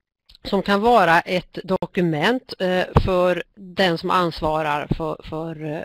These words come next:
utbildning eller någon chefsjurist på en myndighet, eh, i kombination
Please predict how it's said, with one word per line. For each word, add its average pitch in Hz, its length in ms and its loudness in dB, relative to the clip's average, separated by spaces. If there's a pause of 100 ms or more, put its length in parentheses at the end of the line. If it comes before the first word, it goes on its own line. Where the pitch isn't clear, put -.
(120)
utbildning 202 920 -2
eller 147 300 -2
någon 160 220 -4
chefsjurist 175 720 -4
på - 80 -8
en 220 80 -4
myndighet, 220 580 -6 (440)
eh, 170 240 -4 (720)
i 185 60 -10
kombination 185 960 0